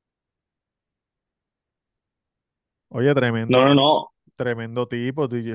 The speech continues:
Speaker 1: you've been to Nashville, qué sé yo ni qué, míralo ahí, Rob Font.
Speaker 2: Sí, sí, sí, sí, sí, sí, sí, sí. Y está activo ahora, dile, "Eh, estoy en el podcast, ¿crees que te puedo acompañar al ring?
Speaker 1: <laughs>
Speaker 2: Estoy en vivo aquí".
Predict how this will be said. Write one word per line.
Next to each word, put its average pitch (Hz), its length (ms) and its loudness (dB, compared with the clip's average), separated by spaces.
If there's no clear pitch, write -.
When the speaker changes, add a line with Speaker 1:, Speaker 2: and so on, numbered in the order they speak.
Speaker 1:
you've 113 200 -4
been 120 140 -6
to 127 100 -4
Nashville, 151 560 -4
qué - 120 -8
sé - 140 -10
yo 123 120 -6
ni 120 100 -10
qué, 139 160 -4
míralo 127 260 -4
ahí, 131 200 -2
Rob 131 200 -10
Font. 165 280 -14
Speaker 2:
Sí, 120 200 0
sí, 120 140 2
sí, 120 120 0
sí, 123 260 2
sí, 117 200 -2
sí, 117 160 -6
sí, 117 140 -8
sí. 123 260 -8
Y 123 100 0
está 135 180 -4
activo 156 320 2
ahora, 175 240 6
dile, 170 420 0
"Eh, - 20 -4
estoy 156 240 -8
en 190 100 -8
el 214 140 -10
podcast, 208 580 -6
¿crees 139 180 -4
que 185 100 -4
te 190 120 -4
puedo 220 200 -2
acompañar 208 500 0
al 208 140 6
ring? 381 540 2
Speaker 1:
<laughs> - 260 -4
Speaker 2:
Estoy 139 200 -4
en 190 160 -2
vivo 196 360 2
aquí". 151 480 -4